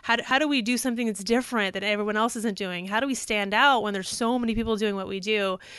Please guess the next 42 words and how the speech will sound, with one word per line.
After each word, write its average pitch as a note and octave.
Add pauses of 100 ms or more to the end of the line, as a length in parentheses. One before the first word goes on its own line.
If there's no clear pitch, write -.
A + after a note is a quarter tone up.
(140)
'Cause C4
we D4+ (100)
are D#4
different. G3+
We G#3
all C4
are G#3
different. F#3+
And G3
so G#3 (300)
that's, A3+
like, C#4+
the A3
biggest G#3+
thing G#3+
I G3+
think G3+
now G#3
is F#3+
that G#3+
it's, A3
it's A#3+
just A3+
a A3
different A#3+
route G3+
to A3
find G#3
that F#3+
newness, G#3+
but G3 (300)
it's -
still, A3
it's A#3
still E4+
fun A3
and A3
it's G3
still G#3 (120)
super G#3+
interesting F#3
and, E3+